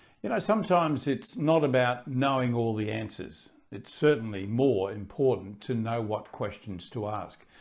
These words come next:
This book by Rusty, uh, is called The Property Wealth Blueprint,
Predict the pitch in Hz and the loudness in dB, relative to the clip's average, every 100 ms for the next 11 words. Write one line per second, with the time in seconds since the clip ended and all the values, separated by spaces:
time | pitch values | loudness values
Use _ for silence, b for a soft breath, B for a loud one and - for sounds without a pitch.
0 | B B B B - 185 185 156 156 135 | B B B B 4 4 6 2 4 4
1 | 151 131 131 - 117 117 - b b b | 4 4 0 -2 -6 -8 -12 b b b
2 | b b 131 127 143 123 - 156 147 139 | b b 2 4 2 0 4 6 8 6
3 | 139 135 131 123 123 - 175 175 185 160 | 2 2 4 4 0 2 2 4 4 6
4 | 123 120 113 127 120 120 131 127 131 85 | 6 4 2 -8 -2 4 6 4 -2 -4